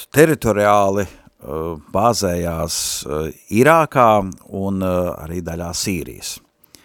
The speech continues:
Un Islāma valsts abreviatūra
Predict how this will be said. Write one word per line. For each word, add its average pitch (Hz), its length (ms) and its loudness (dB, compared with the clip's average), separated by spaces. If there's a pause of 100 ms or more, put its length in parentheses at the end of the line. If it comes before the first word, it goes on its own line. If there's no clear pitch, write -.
(1160)
Un 85 160 -10
Islāma 90 580 0
valsts 98 400 4
abreviatūra 113 1040 2